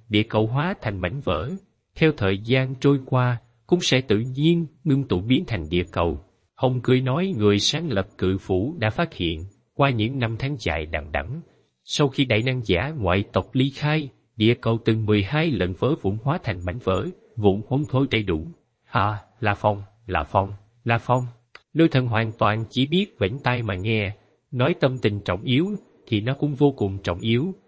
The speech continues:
nói nó không trọng yếu thì nó cũng chẳng trọng yếu gì cả. Muốn trở thành cường giả, có mấy yếu tố:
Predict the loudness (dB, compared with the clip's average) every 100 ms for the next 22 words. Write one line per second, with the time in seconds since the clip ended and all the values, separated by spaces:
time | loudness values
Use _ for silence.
0 | _ _ -2 0 2 0 0 -4 -2 -4
1 | -2 -2 -2 0 -2 -2 -4 -4 -6 -2
2 | -4 -2 -4 -4 -2 0 0 -4 -4 -4
3 | -4 -6 -12 -4 0 2 2 0 -2 -2
4 | -2 -2 -2 -2 -2 -8 -16 -20 -4 -2
5 | -2 0 0 2 2 2 2 2 0